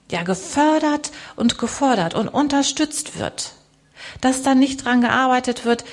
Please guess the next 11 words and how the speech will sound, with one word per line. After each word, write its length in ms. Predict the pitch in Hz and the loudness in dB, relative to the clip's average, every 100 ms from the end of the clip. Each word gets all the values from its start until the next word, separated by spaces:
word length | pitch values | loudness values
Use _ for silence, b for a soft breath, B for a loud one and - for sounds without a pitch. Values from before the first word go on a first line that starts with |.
| B B | B B
wie 120 | 220 | -6
kann 200 | 202 202 | -2 0
man 160 | 185 | 2
gemeinsam 760 | 165 151 147 151 147 156 185 202 | 2 0 0 0 -2 -2 -2 -2
was 160 | 226 233 | -2 0
machen? 280 | 240 190 | -2 0
Nein, 500 | 165 185 190 160 160 - _ - | 0 2 2 0 -6 -12 _ -6
das 220 | 202 202 | -4 0
sind 240 | 220 220 | 0 0
die 80 | 240 | -2
Guten 560 | - 277 302 320 311 | 0 0 0 -4 -8